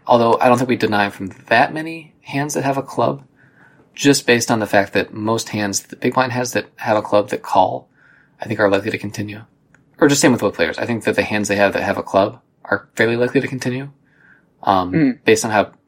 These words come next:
Speaker 1: betting ranges narrow on the flop. Like, I mean, maybe our opponent would just, like, check fold, like, king jack with a club, or queen jack with, like, the queen clubs. I'm not, I wouldn't
Speaker 2: I would
Speaker 1: rule that
Speaker 2: expect
Speaker 1: out,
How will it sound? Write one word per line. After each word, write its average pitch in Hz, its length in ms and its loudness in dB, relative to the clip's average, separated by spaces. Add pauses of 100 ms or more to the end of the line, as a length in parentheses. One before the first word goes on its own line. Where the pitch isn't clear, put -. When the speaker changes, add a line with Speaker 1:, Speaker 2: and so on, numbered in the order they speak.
Speaker 1:
betting 113 200 0
ranges 107 300 -4
narrow 101 500 -2 (580)
on 117 120 4
the 107 80 -2
flop. 98 440 2 (720)
Like, 156 200 4
I 175 40 4
mean, 185 160 6
maybe 175 200 8
our 135 140 8
opponent 113 360 -2
would 104 80 -4
just, - 160 -4
like, - 300 -4 (440)
check - 220 2
fold, 104 420 0
like, 90 180 -2
king 104 200 -10
jack 95 280 0
with - 120 -10
a - 40 -20
club, 92 580 -4 (640)
or 90 220 0
queen 98 480 -4
jack 98 380 0
with, 101 120 -6
like, - 100 -12
the - 60 -14
queen - 180 -12
clubs. - 460 -6 (120)
I'm 135 120 4
not, 143 320 4 (720)
I 160 60 4
wouldn't 143 160 8
Speaker 2:
I - 20 4
would 117 80 6
Speaker 1:
rule 131 160 8
that 98 160 4
Speaker 2:
expect 92 120 2
Speaker 1:
out, - 180 -4